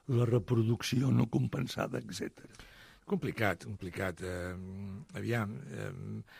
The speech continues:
Speaker 2: per un cantó, els llibres per nanos se segueixen venent igual, perquè el nen vol tocar el llibre, per tant, és un sect-, és un sector on la crisi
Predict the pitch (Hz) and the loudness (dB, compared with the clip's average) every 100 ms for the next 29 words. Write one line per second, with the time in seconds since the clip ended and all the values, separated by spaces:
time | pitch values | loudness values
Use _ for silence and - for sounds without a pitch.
0 | - - - - 101 110 120 117 113 113 | -20 -20 -20 -20 -4 0 0 2 0 6
1 | 123 131 139 - - 87 - 98 98 101 | 8 8 6 2 -6 -14 -4 -2 0 0
2 | - 95 98 107 117 113 98 92 98 92 | -2 -2 0 0 0 -4 -4 -4 -4 -4
3 | 92 92 95 117 135 156 92 82 82 80 | -2 -2 0 0 0 -2 -8 -6 -6 -2
4 | 87 82 80 - - 82 87 117 104 160 | -2 -2 -4 -6 -8 -6 -2 -2 -2 -6
5 | - 80 80 85 82 85 85 87 - - | -8 -10 -8 -8 -6 -8 -10 -12 -14 -10
6 | 113 101 98 - 101 92 85 85 - 104 | -8 -6 -6 -4 -2 0 -2 -6 -2 -2
7 | 95 | -2